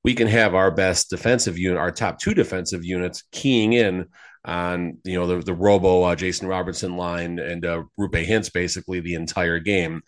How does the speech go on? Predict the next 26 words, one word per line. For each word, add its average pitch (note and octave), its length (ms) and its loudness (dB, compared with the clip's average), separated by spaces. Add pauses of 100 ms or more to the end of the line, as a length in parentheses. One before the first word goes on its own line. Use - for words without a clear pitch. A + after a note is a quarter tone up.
(360)
So F#2 320 4
the F2+ 100 2
matchups, G2 920 0
you F#2+ 140 -6
know, F#2 60 -2
will F2+ 60 -2
be F2+ 120 -4
much F2+ 260 -4
harder F#2 300 -2
for F2 120 -12
Pete - 280 -8
DeBoer F2+ 300 4
to E2+ 40 -2
take F#2 240 -2
advantage F#2 540 0
of E2+ 220 -2
getting F#2+ 220 0
him F2 120 -2
out G2 180 -2
there E2+ 120 -4
against F2 280 -4
our E2 80 -4
third F2+ 220 -4
defensive C#3+ 420 -2
pairing, G2 380 -2
which G2+ 260 -4